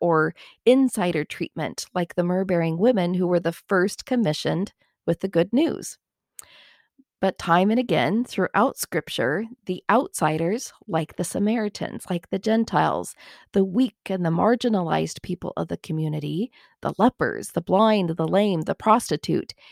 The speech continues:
and yes, even the myrrh-bearing women who did not carry the kind of power that men had in those days.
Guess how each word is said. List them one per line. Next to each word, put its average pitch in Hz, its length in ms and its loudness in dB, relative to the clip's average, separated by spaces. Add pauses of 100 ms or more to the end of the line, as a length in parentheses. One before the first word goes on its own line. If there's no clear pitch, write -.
(140)
and 196 220 2
yes, 262 480 0 (400)
even 214 320 4
the 196 80 4
myrrh-bearing 175 580 2
women 196 460 2 (380)
who 214 120 2
did 202 160 0
not 180 300 0
carry 262 560 0
the 165 100 -2
kind 160 320 -2
of 160 100 -6
power 165 380 -2
that 190 220 -2
men 185 260 0
had 165 340 -4
in 151 140 -6
those 143 300 -8
days. 104 480 -8